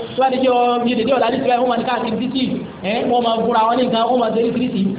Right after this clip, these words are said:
So, òwúrọ̀ àwọn tó bá yìí bẹ lọ́wọ́ wọn. Àwọn náà wá dá mòlídìí Ànábì lẹ̀. So, wọ́n wá dá mòlídìí Ànábì lẹ̀, wọ́n dá ti Á-, ti Hasan lẹ̀, ti Hussein lẹ̀, ti Fatima lẹ̀.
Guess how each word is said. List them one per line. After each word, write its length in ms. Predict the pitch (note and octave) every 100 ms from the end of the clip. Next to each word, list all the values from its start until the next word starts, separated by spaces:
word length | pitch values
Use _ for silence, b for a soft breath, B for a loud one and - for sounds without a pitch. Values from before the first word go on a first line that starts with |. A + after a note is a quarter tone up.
| -
So, 120 | - G3+
òwúrọ̀ 340 | G3 G#3 B3
àwọn 140 | A#3 G#3
tó 80 | G#3
bá 100 | A3+
yìí 100 | G#3
bẹ 120 | G3
lọ́wọ́ 200 | G3+ G3
wọn. 160 | F#3+ F#3 F3+ - -
Àwọn 200 | D#3+ F#3+
náà 100 | A3+
wá 100 | A#3+
dá 120 | A#3
mòlídìí 300 | A#3 G3+ G3
Ànábì 280 | G#3+ F#3 F3+
lẹ̀. 160 | F3+ F3 F3 - - - - - - - -
So, 120 | A3
wọ́n 220 | A3 C4+
wá 80 | D#4
dá 100 | E4
mòlídìí 260 | - A#3 B3+
Ànábì 300 | A#3 B3+ A#3+
lẹ̀, 180 | B3+ A#3+
wọ́n 140 | A3+
dá 100 | A#3+
ti 120 | A#3
Á-, 140 | A3+ B3
ti 160 | B3 A3+ A3
Hasan 360 | A#3 A#3+ C4 A3+
lẹ̀, 160 | A#3 A3
ti 160 | G#3+
Hussein 280 | G3 G#3 B3+
lẹ̀, 200 | A#3 A#3+
ti 100 | A3+
Fatima 360 | G3+ A#3 A#3+ A#3+
lẹ̀. 160 | A3